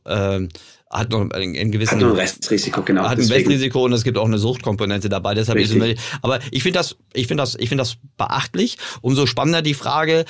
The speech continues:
Speaker 1: wie macht man eigentlich Kommunikation für ein Segment, äh, in dem man im Grunde gar nicht herkömmlich, in Anführungsstrichen, kommunizieren darf? Äh, wie
Speaker 2: Mhm.
Speaker 1: gewinnt ihr Neukunden für dieses Produkt?
Speaker 2: Also wir,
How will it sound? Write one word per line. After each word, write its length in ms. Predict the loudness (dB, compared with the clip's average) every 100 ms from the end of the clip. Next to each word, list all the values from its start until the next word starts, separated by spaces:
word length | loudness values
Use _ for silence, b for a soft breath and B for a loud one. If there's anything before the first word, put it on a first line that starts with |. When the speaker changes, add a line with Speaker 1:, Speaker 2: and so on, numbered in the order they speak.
| B -6
Speaker 1:
wie 220 | 0 2
macht 240 | 0 0
man 100 | -2
eigentlich 360 | 0 0 -2 0
Kommunikation 840 | 0 0 2 -2 2 2 4 2
für 520 | -2 -2 0 2 2 2
ein 160 | 2
Segment, 680 | 2 0 0 2 0 -2 -2
äh, 220 | 0 2
in 220 | 0 0
dem 140 | 0 0
man 120 | 2
im 140 | 0
Grunde 300 | 2 2 2
gar 200 | 0 0
nicht 180 | 0 0
herkömmlich, 600 | 0 0 0 2 2 2
in 80 | 0
Anführungsstrichen, 720 | 0 2 0 0 -2 0 -2
kommunizieren 960 | 0 2 2 2 -2 -6 -2 2 2 2
darf? 380 | -2 -2 -4 -2
Äh, 180 | 2
wie 100 | 4
Speaker 2:
Mhm. 60 | 4
Speaker 1:
gewinnt 320 | 4 2 0
ihr 380 | -2 0 2 0 B B B 0
Neukunden 880 | 2 4 2 0 -2 -2 -2 -4
für 320 | -4 -2 0 0
dieses 300 | 0 -2 -2
Produkt? 460 | -2 -2 -4 -12 B B B B B
Speaker 2:
Also 240 | -2 0 4
wir, 360 | 4 4 2